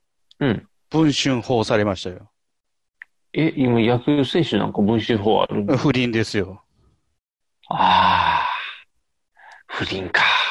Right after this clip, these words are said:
Speaker 2: うん。
Speaker 1: 文春をかまされた。
Speaker 2: な-、なんかね、あの、去-、
Speaker 1: うん。
Speaker 2: 去年ぐらいからその、Facebookで繋がったファン。
Speaker 1: うん。うん。おー。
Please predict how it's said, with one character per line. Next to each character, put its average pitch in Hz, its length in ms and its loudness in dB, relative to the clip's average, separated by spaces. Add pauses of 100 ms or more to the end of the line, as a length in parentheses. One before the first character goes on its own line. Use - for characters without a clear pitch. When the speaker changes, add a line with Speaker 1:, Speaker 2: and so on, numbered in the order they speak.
Speaker 2:
う 113 40 -2
ん。 101 380 -6 (1120)
Speaker 1:
文 110 140 0
春 104 280 0
を - 40 0
か - 80 0
ま 101 100 0
さ 90 140 -2
れ - 100 -4
た。 - 220 -12 (260)
Speaker 2:
な-、 113 80 0
な 110 80 0
ん - 20 -2
か 104 160 0
ね、 110 200 0
あ 104 180 2
の、 101 160 -2
去-、 156 140 0
Speaker 1:
う 147 40 2
ん。 131 140 2
Speaker 2:
去 143 140 2
年 139 180 2
ぐ 143 80 2
ら 123 100 4
い 107 60 2
か 107 100 0
ら 101 120 2
そ 110 100 -4
の、 104 220 2
Facebook 139 720 0
で 110 340 2 (540)
繋 120 280 2
が 104 120 0
っ 98 40 -2
た 98 380 -2
フ - 100 -12
ァ 135 200 2
ン。 92 80 -14 (340)
Speaker 1:
う 127 80 -2
ん。 - 20 -4
う 90 40 -6
ん。 85 60 -18 (360)
お 123 360 2
ー。 - 100 -6